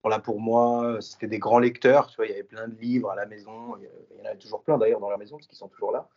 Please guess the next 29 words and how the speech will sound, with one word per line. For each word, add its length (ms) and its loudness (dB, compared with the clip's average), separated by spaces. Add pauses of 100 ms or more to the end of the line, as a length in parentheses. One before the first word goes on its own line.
(640)
Euh, 280 -2
et, 260 -10
et 40 -4
ça, 160 6
c'est 180 -6
vraiment 360 4
un 80 0
environnement 540 -2
que 80 -20
moi, 120 -2
je 80 -10
trouve, 320 -4
euh, 640 0
bah, 140 -4
vraiment 360 -12 (160)
propice 540 -2
à 100 6
l'épanouissement, 960 -2
euh, 220 -2
intellectuel, 880 4
euh, 480 2 (720)
euh, 140 2
et, 240 0
euh, 500 2
et, 640 -8
et 60 -6
aussi 280 -6
au, 240 6
au, 500 -2